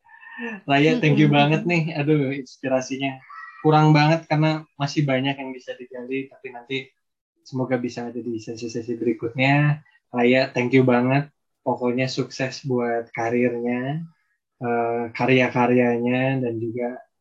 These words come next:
Speaker 1: sehat selalu Raya dan sekeluarga. Makasih udah berbagi inspirasi. Semoga juga jadi apa ya, manfaat buat teman-teman. Teman-teman juga jadi semangat lagi untuk mengejar mimpi-mimpinya seperti Raya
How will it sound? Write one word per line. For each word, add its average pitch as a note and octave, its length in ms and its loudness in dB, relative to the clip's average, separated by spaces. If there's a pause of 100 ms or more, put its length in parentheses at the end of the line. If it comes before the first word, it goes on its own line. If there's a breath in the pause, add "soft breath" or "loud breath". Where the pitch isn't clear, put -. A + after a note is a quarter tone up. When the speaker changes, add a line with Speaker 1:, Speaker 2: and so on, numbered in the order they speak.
(120)
Speaker 1:
sehat A#2+ 320 -4
selalu B2 720 2
Raya A#2 380 -2
dan A2+ 80 -8
sekeluarga. A2 800 -6 (240)
Makasih - 480 2
udah C3 100 6
berbagi A#2+ 460 2
inspirasi. A#2+ 800 -2 (240 soft breath)
Semoga B2 400 0
juga B2+ 320 4
jadi A2+ 400 0 (400)
apa - 240 -10
ya, A2+ 240 -6
manfaat A#2 480 -4
buat A#2+ 160 -2
teman-teman. B2+ 720 0
Teman-teman B2 400 -2
juga A#2 240 -2
jadi A2+ 160 -2
semangat A2+ 420 -8
lagi A#2 300 -10
untuk A2 160 -16 (560)
mengejar A2+ 560 0
mimpi-mimpinya A2 960 0
seperti B2 800 -2 (180)
Raya B2+ 640 2